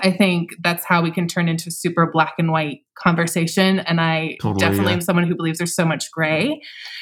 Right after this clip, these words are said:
Speaker 1: So I think always in the search of truth and it being an ever-evolving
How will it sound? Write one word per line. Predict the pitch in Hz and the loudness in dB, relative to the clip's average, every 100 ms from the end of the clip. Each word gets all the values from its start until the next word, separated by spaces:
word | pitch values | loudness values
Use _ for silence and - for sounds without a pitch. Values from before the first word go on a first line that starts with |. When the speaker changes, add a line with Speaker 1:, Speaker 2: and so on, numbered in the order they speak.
| - - _ - | -16 -20 _ -8
Speaker 1:
So | - 208 196 180 170 165 - - | 0 4 4 4 2 0 -4 -4
I | 202 | -2
think | 175 214 196 180 - - - _ _ _ - | 2 2 2 -2 -8 -20 -20 _ _ _ 2
always | 196 190 196 | 4 4 2
in | |
the | 185 | 0
search | 180 208 185 185 - | 0 0 0 -2 0
of | 175 170 160 - - _ _ _ - | 2 2 -2 -6 -14 _ _ _ -14
truth | - 202 160 170 - - _ - - _ - | -2 0 0 -2 -8 -12 _ -20 -20 _ 2
and | 208 202 | 4 4
it | 208 190 - | 2 0 -2
being | 196 190 | 0 2
an | 190 | 2
ever-evolving | 185 185 175 165 165 156 156 147 | 2 2 2 2 0 -2 -8 -12